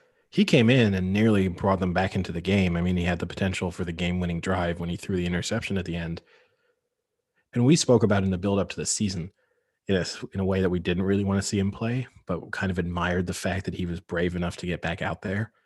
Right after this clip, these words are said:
You're even <laughs> braver to get back out there after you've seen the guy in front of you have his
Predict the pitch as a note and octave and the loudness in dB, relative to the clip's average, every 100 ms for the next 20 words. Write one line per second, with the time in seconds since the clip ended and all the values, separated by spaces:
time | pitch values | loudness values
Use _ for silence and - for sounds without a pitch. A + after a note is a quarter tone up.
0 | _ _ _ _ - G#2+ - E3+ A#2+ A2 | _ _ _ _ 0 0 4 4 6 4
1 | A2 A#2 A2 F#2+ F#2+ - F#2 F2+ F2 F2+ | 6 6 6 6 0 -2 -2 -2 0 0
2 | F2 F#2 F2+ E2+ E2 F2 F2+ F2+ F#2+ F2 | 2 0 -2 -4 -4 -4 -6 -4 -6 -4
3 | - G#2+ G2 F2 F2+ F2+ E2 E2 - F#2+ | -2 0 0 -2 -2 -2 -2 -6 -4 -2
4 | F2 E2 E2 - - F#2+ F#2+ F#2+ | -2 -6 -8 -10 -6 -4 -2 -4